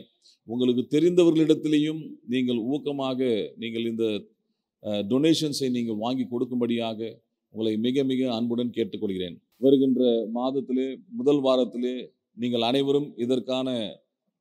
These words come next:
அஹ், நிர்ணயிக்கப்பட்ட தொகைகளை, நீங்கள் காணிக்கைகளை நீங்கள் கொண்டு வந்து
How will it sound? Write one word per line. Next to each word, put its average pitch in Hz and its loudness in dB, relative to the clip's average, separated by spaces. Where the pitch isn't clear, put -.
அஹ், 110 -2
நிர்ணயிக்கப்பட்ட 139 2
தொகைகளை, 131 2
நீங்கள் 117 -2
காணிக்கைகளை 131 -2
நீங்கள் 120 -2
கொண்டு 135 2
வந்து 131 2